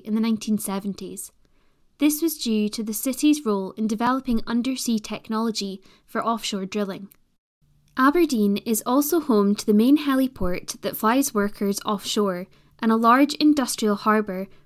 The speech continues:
where it is not uncommon to see large oil boats coming and going. This meant that the city's population was forever changing,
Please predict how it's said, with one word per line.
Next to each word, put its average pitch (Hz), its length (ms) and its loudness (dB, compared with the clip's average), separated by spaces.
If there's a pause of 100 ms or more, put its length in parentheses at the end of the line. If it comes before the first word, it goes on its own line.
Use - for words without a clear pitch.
where 262 100 0
it - 80 0
is 269 140 -2
not 285 160 2
uncommon 220 500 0
to 208 80 -6
see 214 160 -4
large 208 420 0
oil 196 220 0
boats 185 380 -4
coming 202 280 0
and 185 140 -4
going. 190 340 -2 (720)
This 320 220 2
meant 196 440 -2 (100)
that - 160 -8
the 233 60 -4
city's 285 420 0
population 208 800 0
was 202 200 -4
forever 247 320 0
changing, 202 580 -2